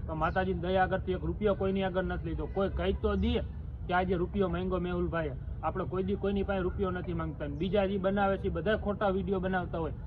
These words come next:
તો આપણે એકેય વીડિયો એવો ખોટો નથી બનાવતા મિત્રો, સમજ્યા? અને તમને મારી ખાસ સૂચના આ જ દેવાની હતી કે મિત્રો કોઈ પણ વ્યક્તિ હોય એમાં તમે ક્યાંય પડતા નહીં મિત્રો, નકર તમારા પૈસા ડૂબી જાહે. અને જો તમારે દેવી જ હોય નોટું,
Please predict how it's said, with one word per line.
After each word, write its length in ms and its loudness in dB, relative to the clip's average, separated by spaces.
તો 80 -2
આપણે 240 0
એકેય 240 0
વીડિયો 340 2
એવો 100 2
ખોટો 280 -4
નથી 200 -4
બનાવતા 380 -4
મિત્રો, 300 -6
સમજ્યા? 360 2
અને 200 0
તમને 320 -2
મારી 300 0
ખાસ 360 2
સૂચના 420 -2
આ 140 4
જ 40 0
દેવાની 380 -2
હતી 300 -4
કે 60 -6
મિત્રો 300 -4
કોઈ 340 -2
પણ 200 -4
વ્યક્તિ 300 -4
હોય 280 -2
એમાં 340 -4
તમે 200 -6
ક્યાંય 300 -6
પડતા 360 -6
નહીં 200 -4
મિત્રો, 420 -4
નકર 200 -4
તમારા 360 -2
પૈસા 400 -4
ડૂબી 280 -4
જાહે. 380 -4
અને 320 -4
જો 80 -4
તમારે 420 -2
દેવી 360 2
જ 60 6
હોય 220 4
નોટું, 400 -2